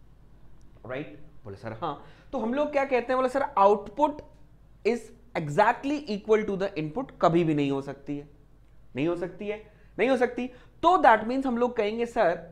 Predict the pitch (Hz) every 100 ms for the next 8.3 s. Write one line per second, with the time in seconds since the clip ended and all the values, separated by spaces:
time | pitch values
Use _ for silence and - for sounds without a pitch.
0 | - 196 226 220 302 226 226 233 - 196
1 | 196 247 254 302 233 185 160 175 170 156
2 | 156 190 202 - - 196 220 247 269 240
3 | 233 247 233 233 220 226 240 233 220 202
4 | 214 202 254 214 208 202 202 - 151 202
5 | 226 233 220 208 196 202 202 214 233 240
6 | 208 202 202 208 214 - - 214 180 180
7 | 175 220 240 220 220 226 226 220 233 226
8 | 220 226 226